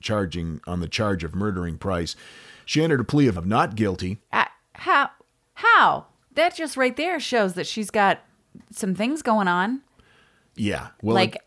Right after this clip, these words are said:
Speaker 2: not a grasp on reality.
Speaker 1: On November eighth, Justice O'Keefe,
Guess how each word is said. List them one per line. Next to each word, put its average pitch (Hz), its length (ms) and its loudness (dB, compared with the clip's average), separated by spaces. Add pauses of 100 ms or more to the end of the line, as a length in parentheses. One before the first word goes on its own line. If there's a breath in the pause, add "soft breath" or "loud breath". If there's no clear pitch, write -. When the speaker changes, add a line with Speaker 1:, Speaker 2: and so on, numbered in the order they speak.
Speaker 2:
not 190 400 2
a 180 180 2
grasp 180 500 0
on 170 160 0
reality. 190 680 -2 (200)
Speaker 1:
On 131 160 2
November 135 640 0
eighth, 131 360 -2
Justice 127 600 -2
O'Keefe, 143 720 -4